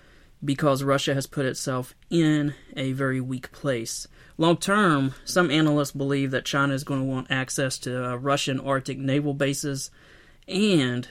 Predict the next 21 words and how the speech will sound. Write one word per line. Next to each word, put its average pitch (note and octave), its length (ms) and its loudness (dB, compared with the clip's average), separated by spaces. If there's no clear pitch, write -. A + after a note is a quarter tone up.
that C#3+ 300 0
the, C3+ 240 0
China D3+ 400 4
will C3 360 -2
pressure E3 440 0
Russia C3 500 -4
to C3+ 340 -2
change D3 480 0
its B2+ 240 -6
dealings C#3 760 0
with B2+ 580 2
countries C#3 420 -2
such C3+ 220 -4
as C3 180 -6
India, F3+ 400 0
which C3+ 240 -6
is, B2+ 300 -6
Russia's D3 340 2
trying C#3+ 320 4
to C#3+ 60 2
b-, C#3 160 0